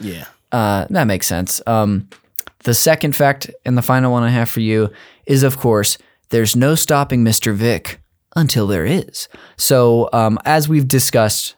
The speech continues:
Speaker 2: uh, a bunch on this episode, Michael Vick was so unstoppable in Madden two thousand four, uh, that the game's developers actually had to include tweaks to the game's code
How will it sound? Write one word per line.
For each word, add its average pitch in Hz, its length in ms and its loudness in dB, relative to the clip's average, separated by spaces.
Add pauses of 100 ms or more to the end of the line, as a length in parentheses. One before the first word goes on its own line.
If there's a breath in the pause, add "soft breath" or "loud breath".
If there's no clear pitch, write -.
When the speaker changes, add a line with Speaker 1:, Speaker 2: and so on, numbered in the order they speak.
(100)
Speaker 2:
uh, 104 300 -2
a 107 60 -2
bunch 110 260 0
on 104 160 0
this 104 180 -2
episode, 104 400 -4
Michael 110 300 -2
Vick 98 240 -4
was 104 100 -4
so 185 340 2
unstoppable 123 800 0 (500 loud breath)
in 143 120 4
Madden 113 400 2 (260)
two 135 120 0
thousand 107 340 0
four, 101 280 -2 (320 loud breath)
uh, 110 160 2
that 110 220 -4
the 131 60 0
game's 160 300 0
developers 139 720 0
actually 170 400 -2
had 135 200 0
to 131 120 -2
include 117 420 -2
tweaks - 500 -2
to 127 100 -2
the 120 80 0
game's 113 320 0
code 123 500 0